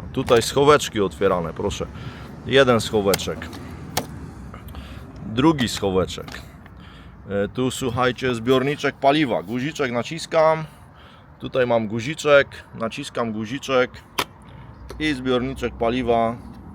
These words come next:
otwarty. Bardzo fajny, e, pod siedzeniem też. Też automatycznie otwierany. Tu jakieś tam podstawowe narzędzia. Fajny, duży, pojemny schowek pod siedzeniem.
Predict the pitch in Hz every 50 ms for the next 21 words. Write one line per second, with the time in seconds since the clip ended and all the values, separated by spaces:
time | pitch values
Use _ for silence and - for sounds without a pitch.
0 | - - - 127 117 - - 139 135 120 - - - - - - - - - -
1 | - - - - - - - - - 113 127 139 139 127 135 - - 139 139 139
2 | 135 131 131 127 127 127 127 123 120 - 117 117 113 117 120 113 - 123 120 120
3 | - - - - 117 104 104 104 - - 123 117 107 147 151 139 120 104 95 95
4 | - 87 90 90 - - - - - - - - - - - - - - - -
5 | - - - - - - - - - - - - - - - - - - - -
6 | - 120 113 117 110 104 - 110 107 107 - 127 117 - - 113 107 95 - 101
7 | 104 113 120 131 127 123 117 113 - - - - - - - - - - - -
8 | - - 110 107 104 - 101 - - 110 104 - 110 107 - - 117 110 110 107
9 | 107 104 104 104 101 113 135 139 139 123 113 120 117 113 113 110 110 110 110 -
10 | - 127 131 131 120 117 113 110 110 104 104 101 98 95 95 98 107 107 120 127
11 | 110 101 104 101 101 98 98 90 - 104 107 110 110 113 110 104 98 92 90 87
12 | - - - 139 139 123 123 120 110 - - 110 110 - - - 113 107 123 123
13 | 123 123 117 113 113 110